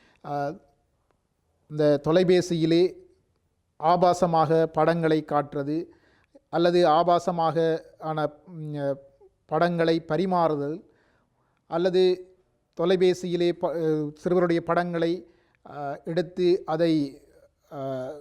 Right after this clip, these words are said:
அந்த வேறு நபர்களிடம் அதை காட்டி அதற்கான,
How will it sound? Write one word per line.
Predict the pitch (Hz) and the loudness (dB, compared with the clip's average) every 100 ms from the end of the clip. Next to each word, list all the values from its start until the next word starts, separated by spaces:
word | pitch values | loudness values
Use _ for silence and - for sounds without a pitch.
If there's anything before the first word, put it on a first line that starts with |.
| - _ _ _ _ _ _ _ _ _ | -20 _ _ _ _ _ _ _ _ _
அந்த | 147 143 131 135 - _ _ _ _ _ _ _ _ _ _ | -14 -10 -8 -10 -14 _ _ _ _ _ _ _ _ _ _
வேறு | - 156 180 180 175 | -4 2 4 4 2
நபர்களிடம் | 160 170 170 175 165 160 160 - _ _ | 2 4 4 2 2 0 -2 -12 _ _
அதை | - 156 147 | -2 0 0
காட்டி | 156 165 160 - 165 | 0 0 0 0 2
அதற்கான, | 160 156 160 160 151 147 | 2 2 0 2 4 2